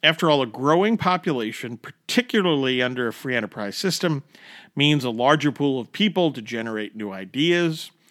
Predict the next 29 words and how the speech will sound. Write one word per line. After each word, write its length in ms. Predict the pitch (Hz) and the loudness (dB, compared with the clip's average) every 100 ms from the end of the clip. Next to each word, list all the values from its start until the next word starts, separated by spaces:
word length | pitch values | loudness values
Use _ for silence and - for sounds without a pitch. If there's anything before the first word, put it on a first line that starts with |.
| - - - - _ | -20 -20 -20 -20 _
entrepreneurs 840 | 143 156 151 147 139 143 160 170 160 | 2 2 2 -2 -2 0 2 2 0
to 100 | 143 | -4
drive 340 | 117 120 117 - | -4 -2 -2 -4
innovation 520 | 123 123 123 - 107 | -4 -2 -4 -4 -8
and 120 | 101 | -10
growth, 560 | 107 123 190 175 - - _ _ | -4 0 2 0 -4 -20 _ _
workers 640 | 139 185 190 190 180 170 - | 2 2 2 2 2 0 -4
contributing 560 | 117 - 127 123 110 | -10 -8 -6 -6 -6
to 100 | 107 | -8
the 100 | 98 92 | -10 -10
economy, 720 | - - 180 175 175 160 156 _ | -10 -4 0 2 2 0 -2 _
and 160 | 117 110 | -10 -10
consumers 600 | 110 - 208 185 147 123 | -10 0 2 4 2 -2
being 240 | 131 113 98 | -6 -6 -6
served 560 | - 330 135 92 - _ - - - | -2 -2 -2 -6 -14 _ -20 -18 -6
by 160 | 127 | -4
entrepreneurs, 920 | 113 110 - 107 110 104 98 95 92 | -4 -6 -8 -14 -10 -8 -8 -10 -12
businesses, 600 | - 107 98 104 - 101 | -10 -10 -8 -10 -10 -10
and 180 | 95 101 | -10 -6
workers. 360 | 113 143 110 104 | -2 -2 -4 -2
So, 280 | - 185 - - - - - - _ | 2 0 -2 -16 -20 -20 -20 -20 _
when 300 | 156 156 151 - _ _ - | 0 2 0 -4 _ _ -10
population 800 | - 302 311 262 214 214 196 156 | -2 0 0 2 2 2 -2 -4
growth 400 | 123 110 107 - | -4 -6 -6 -8
slows 720 | - - 139 147 165 180 190 | -8 -4 2 4 4 4 0
dramatically, 720 | - 165 120 95 92 - 110 | 0 0 0 -4 -12 -10 -10
stagnates, 920 | 107 - 147 180 190 123 104 101 123 139 | -8 -2 2 2 0 -4 -6 -8 -8 -10
or 100 | 117 | -8
perhaps 800 | 127 139 160 135 147 - - | -8 -2 2 2 0 -6 -8